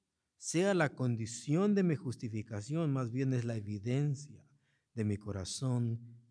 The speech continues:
delante de Dios. De manera que si de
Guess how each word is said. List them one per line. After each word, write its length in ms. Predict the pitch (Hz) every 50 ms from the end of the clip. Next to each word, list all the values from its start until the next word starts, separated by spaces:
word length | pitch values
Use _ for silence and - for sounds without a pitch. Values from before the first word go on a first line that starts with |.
| _ -
delante 800 | 95 90 95 92 95 107 113 117 117 117 113 117 117 104 95 - _ _ _ _ _ _ _
de 100 | - 92
Dios. 600 | 85 92 92 95 101 _ _ _ _ _ _ _ _ _ _ _ _ _ _ _ _ _ _ _ _ -
De 120 | 117 117
manera 540 | 113 110 110 110 127 156 190 196 196 175 -
que 100 | - 131
si 180 | - - 117 101
de 240 | 107 104 98 104